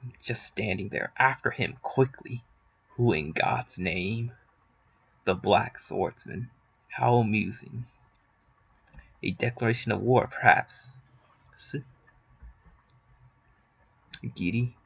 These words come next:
giri, giri. Gusha. That's the sound of, like, him smashing this bitch's head. He, he, he. Ha, ha, ha, ha, ha, ha. Wah, ha, ha, ha.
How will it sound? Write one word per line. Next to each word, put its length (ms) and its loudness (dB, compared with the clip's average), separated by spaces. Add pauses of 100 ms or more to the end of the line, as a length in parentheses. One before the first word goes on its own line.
(100)
giri, 380 -4
giri. 400 -4 (760)
Gusha. 500 0 (1500)
That's 200 2
the 100 -12
sound 360 0
of, 160 -8
like, 200 -4
him 180 -8
smashing 480 -4
this 160 -12
bitch's 340 -8
head. 280 -4 (1900)
He, 160 -6 (100)
he, 120 0
he. 340 -4 (760)
Ha, 160 -4
ha, 240 -2
ha, 200 -4
ha, 220 -6
ha, 220 4
ha. 420 2
Wah, 320 6
ha, 260 -10
ha, 260 -8
ha. 180 -6